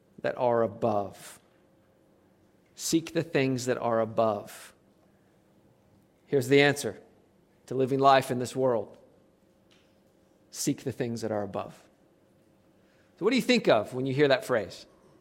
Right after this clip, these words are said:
Some of us are familiar with the language that we find repeated in verse two. "Set your minds on things that are above, not on things on the earth." And Paul hits kind of the double whammy, the left and then the right.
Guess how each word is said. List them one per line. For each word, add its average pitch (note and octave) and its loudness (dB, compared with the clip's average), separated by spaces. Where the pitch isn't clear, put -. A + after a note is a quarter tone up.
Some F#3 2
of G3+ 8
us G#3+ 8
are A3 8
familiar G3 4
with F#3 2
the F3 2
language F#3 6
that F#3+ 2
we F#3 6
find F3+ 6
repeated F#3 6
in F#3 6
verse F3 4
two. G3+ 6
"Set G#3 8
your G3+ 2
minds G3 6
on G3+ 4
things G3+ 2
that G3+ 6
are F#3+ 10
above, F3+ 8
not F#3 8
on A3 4
things G#3 4
on G#3 4
the G#3+ 0
earth." G#3+ 4
And - -14
Paul F#3+ 6
hits G3+ 6
kind G#3 4
of F#3+ 6
the F#3 6
double G3+ 8
whammy, F#3+ 6
the D3 4
left G3+ 8
and F#3+ 4
then G3 4
the F#3 4
right. F#3 8